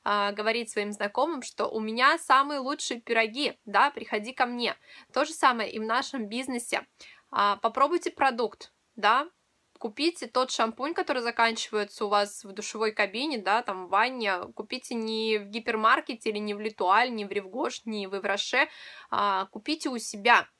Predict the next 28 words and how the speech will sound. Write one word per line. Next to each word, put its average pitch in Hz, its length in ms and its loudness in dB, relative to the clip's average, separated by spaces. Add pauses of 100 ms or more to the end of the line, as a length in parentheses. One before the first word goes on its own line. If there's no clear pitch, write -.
да, 220 180 4
теперь 247 320 -4
уже 208 160 -4
в 180 80 -12
вашем 226 380 2
интернет-магазине, 202 1000 -4
именно 196 240 -4
в 180 80 -6
вашем, 233 400 2
потому 208 320 -4
что - 220 -6
от - 240 -6
этого 226 400 2
зависит 208 460 -6
ваш 226 200 -2
доход, - 540 -2
он 214 160 -4
не 214 100 -8
чей-то, 247 380 -2
он 185 140 -6
ваш. 208 380 4 (340)
А, 214 340 2
кроме 320 300 2
того, 208 340 0
у - 100 -6
нас 277 380 2
есть 269 300 -6
преимущество, 240 920 -4